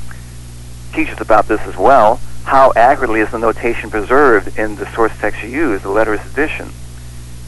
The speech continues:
And that's a problem I'm working on on the scholarly level, trying to verify, but everything I've found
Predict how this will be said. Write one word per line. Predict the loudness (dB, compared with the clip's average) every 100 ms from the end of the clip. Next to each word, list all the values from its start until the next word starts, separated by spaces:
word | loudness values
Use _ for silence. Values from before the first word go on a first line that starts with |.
| -2
And | 2 4
that's | 4 2
a |
problem | 2 4 4 2
I'm | 2
working | 4 2 2
on | 2
on | 2 0
the | 0
scholarly | 4 4 4
level, | 2 2 4 2 2 -6 -10 -12 -2
trying | 2 2
to | 0
verify, | 2 4 4 4 4 4
but | 2
everything | 2 0 0 0
I've | 0
found | 4 4 6 4